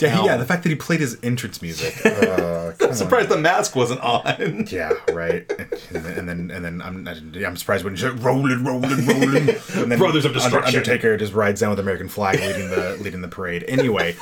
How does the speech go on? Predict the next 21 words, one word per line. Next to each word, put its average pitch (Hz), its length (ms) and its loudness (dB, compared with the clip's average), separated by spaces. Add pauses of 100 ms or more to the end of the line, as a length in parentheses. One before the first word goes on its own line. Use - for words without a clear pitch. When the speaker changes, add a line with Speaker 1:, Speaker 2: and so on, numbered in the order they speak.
(180)
Speaker 1:
to 214 200 4
our 202 160 0
main 139 280 2
topic. - 640 -6 (880)
Speaker 2:
What's 139 140 -2
that 151 120 2
today? 175 180 4
Speaker 1:
For 170 280 2
the 117 200 -2 (100)
evening. 104 460 -4
I 190 100 0
don't 285 120 0
know 254 320 2 (240)
if 139 140 -2
you 170 100 2
could - 160 -2
see 226 420 2 (240)
the 131 100 2
thing 127 560 0 (200)
up 120 140 -2
there 101 480 -2